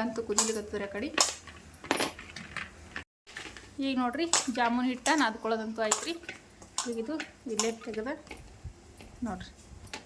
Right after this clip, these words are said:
ಏನ್ ಕೈಗೆ ಅಂಟ್ಕೊಳ್ಳಲ್ಲ, ಏನಿಲ್ಲ ಹಿಟ್ಟಿದು. ಈಗ ಇದು ಇಲ್ಲೇ ತೆಗ್ದು ಸೈಡ್‌ಗೆ ಇಡಮ್ರಿ, ಪಾಕ ನೋಡಮ್ ಹೆಂಗಿದೆ ಅಂತ. ಈಗ ನೋಡ್ರಿ, ಒಂದ್ ಎರಡು ಇಲಾಚಿ ಈ ರೀತಿ ಸಿಪ್ಪಿ ಸಮೇತ ಜಜ್ಜಿಬಿಟ್ಟು ಹಾಕೊಳ್ತೀನಿ ರೀ ಪಾಕಕ್ಕೆ.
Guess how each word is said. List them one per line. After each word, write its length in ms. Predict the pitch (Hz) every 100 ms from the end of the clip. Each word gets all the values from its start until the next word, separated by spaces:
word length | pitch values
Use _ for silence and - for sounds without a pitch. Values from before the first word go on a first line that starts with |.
| 226
ಏನ್ 120 | 226 226
ಕೈಗೆ 180 | 226 226
ಅಂಟ್ಕೊಳ್ಳಲ್ಲ, 360 | 220 220 220 220
ಏನಿಲ್ಲ 240 | 208 202 190 208
ಹಿಟ್ಟಿದು. 340 | 208 208 247 - - - - - - - - - -
ಈಗ 60 | 208
ಇದು 80 | 214
ಇಲ್ಲೇ 140 | 208 214
ತೆಗ್ದು 180 | 214 208 208
ಸೈಡ್‌ಗೆ 240 | 196 226
ಇಡಮ್ರಿ, 260 | 220 233 320 -
ಪಾಕ 120 | 214 202
ನೋಡಮ್ 200 | 196 202 202
ಹೆಂಗಿದೆ 260 | 214 196 214
ಅಂತ. 120 | 208 208 - - _ - - 262
ಈಗ 60 | 247
ನೋಡ್ರಿ, 200 | 247 269 254
ಒಂದ್ 120 | 233 220
ಎರಡು 160 | 233 247
ಇಲಾಚಿ 340 | 254 262 277 302 247
ಈ 40 | 240
ರೀತಿ 180 | 233 247 247
ಸಿಪ್ಪಿ 200 | - 262
ಸಮೇತ 300 | 247 233 233 240 226
ಜಜ್ಜಿಬಿಟ್ಟು 380 | 220 226 220 240
ಹಾಕೊಳ್ತೀನಿ 480 | 208 214 208 220 220 220
ರೀ 60 | 214 -
ಪಾಕಕ್ಕೆ. 400 | 202 220 202 285